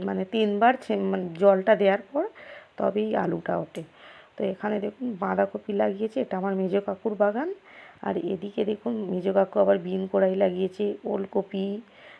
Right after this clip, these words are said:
তারপরে বিট, গাজর, ব্রকলি, ফুলকপি সব কিছুই লাগিয়েছে মোটামুটি। আর বাড়িতে তো আছে আমার পালং শাক আছে, ধনে পাতা আছে, আবার পেঁয়াজও এখানে লাগিয়েছি,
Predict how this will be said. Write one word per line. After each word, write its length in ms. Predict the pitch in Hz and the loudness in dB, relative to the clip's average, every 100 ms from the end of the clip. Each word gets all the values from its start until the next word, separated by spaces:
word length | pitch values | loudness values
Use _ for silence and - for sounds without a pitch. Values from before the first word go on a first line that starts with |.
| - | -10
তারপরে 460 | - 185 180 196 190 170 | -4 -2 0 0 0 -2
বিট, 540 | 196 196 190 196 - - - _ _ _ | -4 -2 -2 -4 -8 -20 -20 _ _ _
গাজর, 720 | 175 180 175 175 180 180 185 196 220 _ _ _ _ _ _ _ - 190 165 165 | -2 2 4 2 0 0 -2 -4 -10 _ _ _ _ _ _ _ -6 -4 -2 0
ব্রকলি, 640 | 190 180 180 190 185 190 202 | 2 2 2 0 0 -2 -4
ফুলকপি 640 | - 185 180 190 185 208 254 - - - - - - | -8 -8 -4 -4 -4 -8 -10 -14 -20 -20 -20 -20 -2
সব 220 | 196 185 - | 0 0 -4
কিছুই 340 | 190 - 247 | -12 -6 -2
লাগিয়েছে 560 | 240 202 202 226 220 311 359 - - - - - | 0 0 0 -2 -2 -4 -6 -12 -20 -20 -20 -4
মোটামুটি। 500 | 196 190 202 208 214 277 | -2 2 2 2 0 -2
আর 100 | 185 | 2
বাড়িতে 400 | 196 190 190 208 | 2 2 -2 -4
তো 140 | 220 | 2
আছে 300 | 240 208 - 214 | 6 6 2 -2
আমার 200 | 202 233 | 0 0
পালং 360 | 214 196 190 190 | 2 2 2 0
শাক 220 | 185 190 180 | -2 -2 0
আছে, 280 | 180 180 185 | -4 -4 -6
ধনে 300 | 170 165 185 185 | -6 -4 -2 0
পাতা 320 | 190 185 190 | 0 0 -2
আছে, 180 | 180 - - | -2 -2 -2
আবার 220 | 175 190 | 0 -2
পেঁয়াজও 460 | - 185 180 170 214 | -4 -2 -2 0 0
এখানে 340 | 196 185 185 185 | 0 0 0 2
লাগিয়েছি, 600 | 180 170 180 185 185 | 2 2 -2 -4 -4